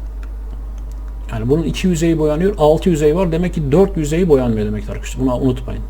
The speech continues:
İki tane yüzeyi boyanıyor, dört tane yüzeyi boyanmıyor. Yani bunu dört ile çarpacağım ama kaç tane yüzey var? Önce onu bulmam lazım. Yani bunun gibi kaç tane var? İki, iki de bu, dört tane. Dört de bunun karşısında var mı?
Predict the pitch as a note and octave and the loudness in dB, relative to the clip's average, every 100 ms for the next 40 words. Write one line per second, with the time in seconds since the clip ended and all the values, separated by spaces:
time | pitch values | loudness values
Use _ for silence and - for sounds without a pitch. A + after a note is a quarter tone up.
0 | - - - B2+ A#2 A2 A#2+ G#2+ C3 E3+ | -10 -8 -2 0 0 0 0 0 0 0
1 | F3+ G3 - - D3 D3 B2+ A#2+ A#2+ B2 | -2 -2 -6 0 2 2 0 0 0 0
2 | F3 C3+ A2 G2+ F2 - - - - - | 0 -2 -2 -4 -6 -8 -10 -10 -10 -10
3 | - - - - - - B2+ A2 A#2+ E3+ | -10 -10 -10 -10 -10 -4 -2 0 2 4
4 | D3 D#3+ D3+ B2+ B2 B2 D#3 A3+ E3+ - | 6 6 4 2 2 2 2 2 0 -2
5 | - - - - - - - - F3+ F#3+ | -10 -10 -10 -10 -10 -10 -8 0 2 2
6 | - B2+ A#2 G#2+ G#2+ A2+ C3 A3 - - | 0 0 0 -2 0 0 0 -2 -6 -8
7 | - B2 C#3 D3+ B2 A2 G2+ F#2+ F2+ - | -4 0 2 2 2 0 -2 -6 -8 -10
8 | - - - - - - - - - - | -10 -10 -10 -10 -10 -10 -10 -10 -10 -10
9 | - - - - - - - - - - | -10 -8 -6 -6 -6 -8 -8 -8 -8 -6
10 | A#2+ G#2+ C3+ C#3+ C#3 D3+ C#3+ A#2 G2 - | -4 0 2 2 2 0 0 -2 -6 -6
11 | - - C#3+ - F3 - - - - - | -8 -6 -4 0 0 0 -4 -10 -10 -10
12 | - - - - - C#3+ C#3 D#3+ D3 C3+ | -8 -8 -8 -6 -4 2 2 4 6 6
13 | - G#2+ G#2 C3+ D#3+ D#3+ D#3+ E3+ E3+ D#3 | 4 -4 4 6 6 2 0 2 4 4
14 | - E3+ F#3+ G#3 G3+ | 2 -2 0 0 -2